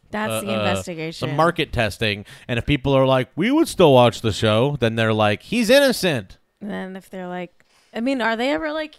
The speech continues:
Speaker 1: "He's guilty"?
Speaker 2: I don't think that, I don't think that any of the, like, network investigations have been like, We've come through an investigation and the things we've discovered are horrifying.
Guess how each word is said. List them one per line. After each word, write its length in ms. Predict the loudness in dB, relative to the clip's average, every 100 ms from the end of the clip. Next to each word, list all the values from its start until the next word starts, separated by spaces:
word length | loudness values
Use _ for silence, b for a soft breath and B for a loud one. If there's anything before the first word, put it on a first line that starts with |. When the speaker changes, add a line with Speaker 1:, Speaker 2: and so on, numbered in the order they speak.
| _
Speaker 1:
"He's 260 | -10 -8 -6
guilty"? 600 | -4 -4 -4 -4 -4 -8 _ -20 -20 _ -2
Speaker 2:
I 80 | 2
don't 160 | 2
think 160 | -2 0
that, 120 | -2 0
I 100 | 0
don't 160 | 2 2
think 140 | 0 -2
that 100 | 0
any 480 | 0 0 -2 -4 -6 B B
of 240 | 2 2 2
the, 100 | -2
like, 380 | 2 0 0
network 640 | -2 -2 -2 -2 -2 -2 -4
investigations 920 | -4 -6 -6 -4 -2 -2 -4 -8 -8
have 180 | -8 -4
been 180 | -6 -4
like, 320 | -4 -4 -8 B B B -6
We've 200 | -6 -2
come 180 | -4 -2
through 140 | -4
an 60 | -2
investigation 760 | -2 -4 -4 -4 -4 -4 -8
and 140 | -8
the 60 | -8
things 320 | -6 -6 -6
we've 100 | -10
discovered 580 | -10 -10 -6 -4 -6 -10 -18 b b b -12
are 100 | -8
horrifying. 640 | -2 -2 -2 -8 -10 -10